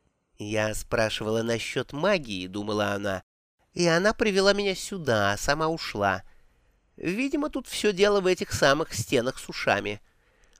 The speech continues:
Так что, может, все остальное мне лучше сделать самой?» Она огляделась. Чуть поодаль от остальных ларьков, прямо у реки, стояла очень грубая с виду палатка.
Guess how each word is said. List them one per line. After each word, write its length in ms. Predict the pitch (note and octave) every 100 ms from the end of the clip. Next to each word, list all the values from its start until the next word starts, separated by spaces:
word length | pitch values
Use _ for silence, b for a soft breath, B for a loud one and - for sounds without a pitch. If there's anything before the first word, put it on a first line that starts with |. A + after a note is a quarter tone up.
| _ _
Так 160 | - -
что, 160 | -
может, 280 | F3 F3 F3
все 180 | - F#3
остальное 520 | D#3+ F#3 F3+ F#3+ F#3
мне 200 | F3+ F#3
лучше 320 | F#3+ F#3+ -
сделать 380 | E3+ E3+ F3+ E3+
самой?» 440 | - F#3 G#3+ A3 - - _ _ _ _ _ _ _ _ _ _ _ _ _ _ _ _
Она 320 | A2 A2+ D3+
огляделась. 680 | F#3+ E3+ D#3 G#2 D#2 - - _ _ _ _ _ _
Чуть 240 | - E3 -
поодаль 480 | A#2 A2 D3 C3+ A#2
от 100 | G#2+
остальных 500 | - A#2+ A#2 A2 A2+
ларьков, 500 | A#2+ B2+ A3 G3 -
прямо 320 | C3 D#3 C3 A#2+
у 160 | A#2+
реки, 340 | A#2+ B2 G#3 G#3+ - _ _ _
стояла 500 | - - C3 F#3+ G3
очень 480 | - - F#3+ D3+ B2
грубая 460 | A#2+ G#3 G3+ D3+ B2+
с 140 | -
виду 240 | D3 E3
палатка. 640 | D#3 E3 E3 A2 - -